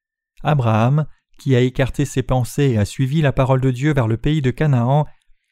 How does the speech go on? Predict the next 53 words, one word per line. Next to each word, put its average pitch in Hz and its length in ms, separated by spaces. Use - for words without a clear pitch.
a 147 100
joui 190 240
de 190 80
la 156 160
gloire 139 320
pour - 180
toutes 196 220
les 147 100
générations 131 600
dans 139 100
le 113 100
pays 160 280
de 123 80
Canaan, 147 560
qui 160 140
est 165 40
devenu 156 340
riche 185 260
selon 147 220
la 139 120
parole 135 280
de 127 100
Dieu. 120 540
Quand 110 140
nous 110 120
voyons 107 300
le 104 80
pays 117 260
d'Israël 135 440
dans 139 100
les 135 120
médias 135 440
et 135 100
quand 143 180
nous 147 180
entendons 151 360
les 147 200
Israélites 139 540
parler, 131 440
nous 156 100
pouvons 165 320
voir 170 280
que 143 80
le 123 120
pays 151 260
de 131 80
Canaan 127 480
est 117 100
vraiment 147 320
devenu 123 380
un 117 100
pays 117 340
riche 165 340